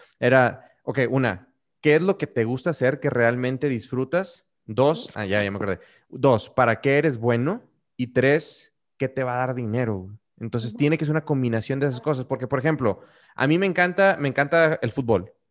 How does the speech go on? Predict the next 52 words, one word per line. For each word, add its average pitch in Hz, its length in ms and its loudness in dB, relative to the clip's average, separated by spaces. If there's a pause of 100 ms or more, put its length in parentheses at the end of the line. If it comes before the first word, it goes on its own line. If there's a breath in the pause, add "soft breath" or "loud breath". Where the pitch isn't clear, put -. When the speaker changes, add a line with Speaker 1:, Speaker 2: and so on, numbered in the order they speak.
(240)
Speaker 1:
por 104 80 -8
ejemplo, 98 380 -8
sí. 110 260 -2 (340 soft breath)
Nada 131 120 -2
más 131 120 0
que 147 100 -6
si 127 140 -4
yo 139 380 4
a-, 123 180 -2
ahorita 135 260 0
digo, 127 200 2
"Me 107 100 -4
apasiona 120 400 -6
el 156 60 -6
fútbol, 151 380 -2
voy 139 240 0
a 139 40 0
ser 135 160 -4
futbolista, 117 600 -2
güey", 95 120 -4
pues 113 260 0
bueno, 113 300 0
te, - 80 -4
ahí 110 140 0
te - 100 -2
encargo, 110 380 0
o - 20 -4
sea, 101 120 -6
te, 110 300 -6
sí 127 140 -8
te 120 80 -2
aviso 123 240 0
que 123 80 -2
no, 113 380 0
o 113 80 -6
sea, 101 260 -2 (320)
<laughs> 196 460 -2 (240 loud breath)
no 127 160 0
voy 135 100 4
a 139 60 4
lograr 131 400 4
mucho, 131 400 -2
¿verdad? 120 340 0 (300 soft breath)
Pero 175 220 4
bueno, 151 180 4
ok, 131 100 -4 (140)
soy, 147 340 0
soy, 143 800 0 (200)
me 139 120 -2
encanta 151 340 0
el 165 60 -2
fútbol, 135 500 0